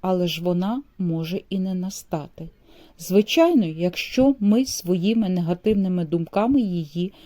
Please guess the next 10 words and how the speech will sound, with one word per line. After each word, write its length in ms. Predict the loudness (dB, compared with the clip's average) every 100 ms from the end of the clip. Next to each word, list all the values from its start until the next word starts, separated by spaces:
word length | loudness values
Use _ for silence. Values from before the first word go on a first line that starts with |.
| -14 -6
не 140 | -4
притягнемо. 880 | -2 -4 -4 -6 -6 -8 -10 -10 -14 -18 _ -20 _ -20 -4
Пам'ятаємо, 840 | 2 4 4 0 -4 -4 -6 -6 -10 _ _ -14
що 280 | -8 0 2
наші 340 | 2 -2 -4
думки 500 | -4 -6 -4 -2 -2 -4 -20 -20 _
там 260 | -2 0 0 -4 _ _ _ _ -20 _ _ -2
Де 180 | 4 6
наші 300 | 4 2 0
думки, 480 | 2 2 2 2